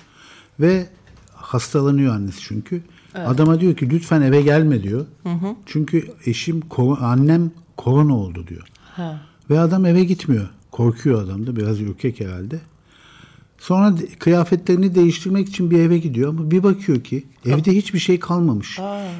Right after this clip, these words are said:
Speaker 1: Yüz elli bin lira değerindeki düğün altınları dahil koltuk, yatak, beyaz eşyalar, perde, halı, su ıtıcısı-, ısıtıcısına varana kadar bütün eşyalar gitmiş.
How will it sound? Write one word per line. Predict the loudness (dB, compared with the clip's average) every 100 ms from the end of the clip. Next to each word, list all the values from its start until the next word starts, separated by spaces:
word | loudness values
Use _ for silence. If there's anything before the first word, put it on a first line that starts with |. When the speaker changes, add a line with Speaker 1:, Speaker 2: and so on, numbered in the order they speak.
| -2
Speaker 1:
Yüz | 2 4
elli | 4 4
bin | 4 4
lira | 6 6
değerindeki | 4 4 2 0 -2 -2 2
düğün | 4 4
altınları | 4 2 0 2 2 0
dahil | 0 -2
koltuk, | -2 0 0 0 -6 -2
yatak, | -2 -2 -4 -2
beyaz | 0 2 2
eşyalar, | 0 -2 -4 -4 -6
perde, | -4 -4 -2 -2
halı, | 0 -2 -4 -8 -20 -20 -20
su | 0 4 4
ıtıcısı-, | 6 4 2 -2 -6 -6
ısıtıcısına | -2 -2 0 -2 -2 0 0
varana | 2 0 0
kadar | 0 -2 -2
bütün | -2 0
eşyalar | -2 -2 -2 -2 -2
gitmiş. | -4 -6 -8 -8